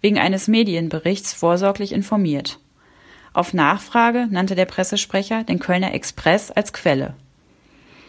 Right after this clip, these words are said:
Tatsächlich war auf der Express-Website schon am vierzehnten Oktober der reißerische Titel zu lesen:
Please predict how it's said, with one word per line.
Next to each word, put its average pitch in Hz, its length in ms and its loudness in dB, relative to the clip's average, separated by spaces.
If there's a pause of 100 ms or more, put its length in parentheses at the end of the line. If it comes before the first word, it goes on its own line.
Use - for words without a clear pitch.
(160)
Tatsächlich 208 880 0
war 185 160 6
auf 180 100 -2
der - 260 -2
Express-Website 156 1080 -2
schon - 240 -2
am 180 220 0
vierzehnten 240 560 0
Oktober 175 640 -2 (160)
der 180 120 0
reißerische 214 560 2
Titel 202 300 -4
zu - 160 -4
lesen: 208 480 2